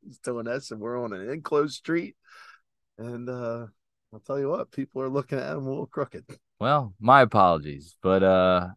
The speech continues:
Speaker 1: They're probably followers of the show anyway.
Speaker 2: Yeah, they know what we're
Speaker 1: They
Speaker 2: doing.
Speaker 1: probably
Speaker 2: That's why
Speaker 1: know.
Speaker 2: they're out here to listen.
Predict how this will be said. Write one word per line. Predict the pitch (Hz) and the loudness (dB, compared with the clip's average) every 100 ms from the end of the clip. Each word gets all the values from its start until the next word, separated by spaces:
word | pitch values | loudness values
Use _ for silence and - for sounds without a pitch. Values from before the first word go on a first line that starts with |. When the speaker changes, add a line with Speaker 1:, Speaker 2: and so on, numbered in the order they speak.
| _ - | _ -10
Speaker 1:
They're | 127 | -2
probably | 147 110 90 | 0 0 -6
followers | 101 87 92 82 | -10 -10 -10 -10
of | 87 | -12
the | |
show | - 92 | -10 -10
anyway. | 90 92 170 | -8 -2 2
Speaker 2:
Yeah, | 80 62 - _ - | 2 2 -8 _ -6
they | 139 | 0
know | 139 90 | 2 2
what | |
we're | 80 | 0
Speaker 1:
They | 78 85 | -2 0
Speaker 2:
doing. | 104 | 2
Speaker 1:
probably | 117 | 0
Speaker 2:
That's | - | 2
why | 104 | 4
Speaker 1:
know. | |
Speaker 2:
they're | 95 98 | 4 4
out | 101 | 2
here | 98 | -2
to | 98 | -4
listen. | 120 - | -6 -8